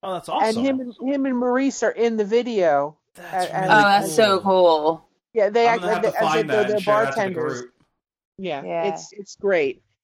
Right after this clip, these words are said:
Speaker 2: it's like you're watching it and I'm like, "Oh my gosh, I know who they are." And then those voices come out and it's like,
Speaker 1: Oh, yeah.
Speaker 2: <gasps> "Oh, oh."
Speaker 3: Oh, wow, that's great.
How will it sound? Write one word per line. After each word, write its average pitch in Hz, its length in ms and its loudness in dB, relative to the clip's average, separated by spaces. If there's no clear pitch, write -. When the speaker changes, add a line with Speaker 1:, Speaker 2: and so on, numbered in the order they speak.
Speaker 2:
it's 208 160 -4
like 240 180 0
you're 233 80 -2
watching 247 400 -2
it 190 120 -4
and 185 100 -8
I'm 190 100 -6
like, 180 220 -8
"Oh 180 100 -10
my 175 160 -6
gosh, 160 340 -8
I 165 100 -8
know 165 160 -6
who 156 120 -10
they 160 200 -2
are." 156 180 2
And 170 180 -6
then 175 120 -4
those 160 200 -4
voices 175 500 -2
come 170 240 -8
out 151 360 -4
and 160 140 -8
it's 156 160 -10
like, 147 200 -4
Speaker 1:
Oh, - 60 -2
yeah. 311 80 -4
Speaker 2:
<gasps> - 0 -
"Oh, 349 1040 -4
oh." 185 480 0
Speaker 3:
Oh, 160 40 0
wow, 160 340 4
that's 170 200 0
great. 156 600 -2